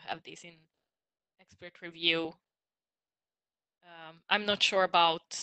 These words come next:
half of these expert review, half of the, half of these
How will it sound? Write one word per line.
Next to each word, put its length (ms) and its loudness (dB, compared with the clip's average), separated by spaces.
half 320 -8
of 140 -6
these 240 -4
expert 340 -4
review, 340 -14
half 240 0
of 180 -14
the, 120 -16
half 280 2
of 140 -4
these 300 -8